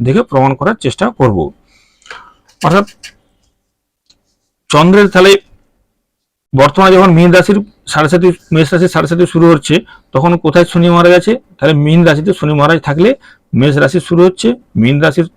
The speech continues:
পাঁচ বছর থাকছে এবং কুম্ভ রাশির উপর আড়াই বছর থাকছে। তাহলে এই তিনটে রাশিতে আড়াই প্লাস আড়াই প্লাস আড়াই,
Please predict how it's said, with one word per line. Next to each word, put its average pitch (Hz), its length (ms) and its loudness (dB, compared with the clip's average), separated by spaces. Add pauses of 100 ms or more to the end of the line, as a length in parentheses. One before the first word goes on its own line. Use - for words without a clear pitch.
(800)
পাঁচ 117 160 0
বছর 143 240 -2
থাকছে 185 400 -2 (140)
এবং 143 200 -2
কুম্ভ 151 200 -2
রাশির 143 260 0
উপর 190 260 -2
আড়াই 127 200 2
বছর 117 220 -2
থাকছে। - 400 -8 (800)
তাহলে 131 160 0
এই 170 260 2 (920)
তিনটে 175 280 2
রাশিতে 175 300 2
আড়াই 156 400 4 (420)
প্লাস 135 320 2
আড়াই 156 320 2 (440)
প্লাস 156 360 -2
আড়াই, 113 300 0